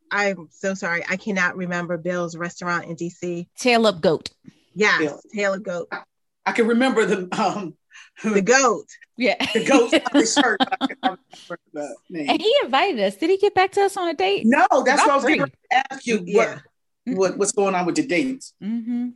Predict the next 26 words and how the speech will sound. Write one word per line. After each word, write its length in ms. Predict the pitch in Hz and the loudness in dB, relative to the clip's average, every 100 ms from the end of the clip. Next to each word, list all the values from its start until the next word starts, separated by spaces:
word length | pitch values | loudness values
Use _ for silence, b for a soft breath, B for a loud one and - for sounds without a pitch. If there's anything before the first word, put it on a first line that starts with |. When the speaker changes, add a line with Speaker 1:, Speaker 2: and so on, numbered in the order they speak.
| _ _ - | _ _ -8
Speaker 1:
We 160 | 175 | -2
have 120 | 202 185 | -2 -2
to. 60 | |
Speaker 2:
I'm 60 | 175 226 | -8 -10
Speaker 1:
And 80 | 196 | -16
Speaker 2:
free. 240 | - 269 | -4 0
Speaker 1:
then 180 | 294 427 | 6 6
you 100 | 381 | 4
know 140 | 403 403 | 0 0
what? 200 | 330 247 | 0 2
Speaker 2:
Mm-hmm. 40 | 269 | 2
Speaker 1:
On 100 | 269 | 2
your 220 | 311 427 | 0 -2
panel, 720 | 320 302 240 202 185 180 185 _ _ _ _ _ _ - | -4 -2 0 0 -2 -4 -8 _ _ _ _ _ _ 0
there 160 | 262 330 | 2 2
was 140 | 339 | -2
this 240 | 233 208 | -6 -10
gentleman. 480 | - 247 262 220 196 | -2 0 0 0 0
There's 200 | 226 294 | 2 0
a 100 | - | -2
lot 440 | 208 190 196 202 - | -6 -2 0 0 -2
of, 180 | 190 190 | -6 -8
in 100 | 214 | -4
addition 440 | 214 226 233 254 214 - | -4 -4 -6 -8 -8 -6
to 480 | 185 160 143 160 - | -6 -4 -6 -8 -10
vineyards 580 | 170 202 220 202 185 | -2 0 2 -2 -4